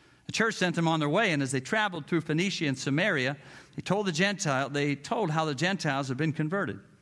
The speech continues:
This mo-, news made believers very glad. When they came to Jerusalem, they were welcomed by the church and the apostles and elders, to whom they reported everything that God had done through them.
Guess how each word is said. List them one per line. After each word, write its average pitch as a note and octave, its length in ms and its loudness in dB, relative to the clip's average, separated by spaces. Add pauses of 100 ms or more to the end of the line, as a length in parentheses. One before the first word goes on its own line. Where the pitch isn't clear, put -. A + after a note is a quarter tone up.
(380)
This D3 160 -4
mo-, G3 300 4
news D#3+ 480 2
made D3+ 580 0
believers C#3 380 0
very E3 260 0
glad. F3 340 -2 (720)
When A3 120 2
they A3+ 60 4
came D4+ 260 0
to A#3+ 60 0
Jerusalem, F3 600 2
they E3+ 120 2
were D#3 120 0
welcomed G3 320 0
by E3+ 120 2
the C#3+ 100 -4
church G3+ 320 -2
and E3+ 80 2
the D3+ 60 2
apostles D#3+ 500 -2
and C#3+ 100 2
elders, D3 420 -2 (200)
to - 80 0
whom G#3 140 2
they F#3+ 100 2
reported E3+ 440 -2
everything E3+ 440 0
that C#3 140 -4
God C#3 180 0
had C#3+ 80 -4
done C3 160 0
through F#3 240 -2
them. F2+ 200 -4